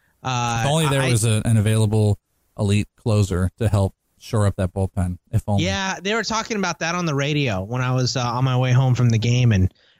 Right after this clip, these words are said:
Speaker 1: uh, they were talking about how they're so close to the luxury tax and they just don't wanna pay it again, and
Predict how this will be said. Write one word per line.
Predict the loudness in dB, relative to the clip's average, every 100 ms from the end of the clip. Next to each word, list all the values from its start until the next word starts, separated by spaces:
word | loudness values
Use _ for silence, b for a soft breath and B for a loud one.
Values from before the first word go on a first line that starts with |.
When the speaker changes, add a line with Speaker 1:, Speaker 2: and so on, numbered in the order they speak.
| b
Speaker 1:
uh, | -4 -2
they | 0
were | 0
talking | 0 0 0
about | 0
how | 0 0
they're | 0
so | 0 -2 -4
close | -2 -2 -2
to | -2
the | 0
luxury | 0 0 0 -2
tax | 0 -2 -2 -2
and | 0
they |
just | 0 0
don't | 2
wanna | 2 2
pay | 0 0
it | 0
again, | 0 2 2 2
and | 2 -2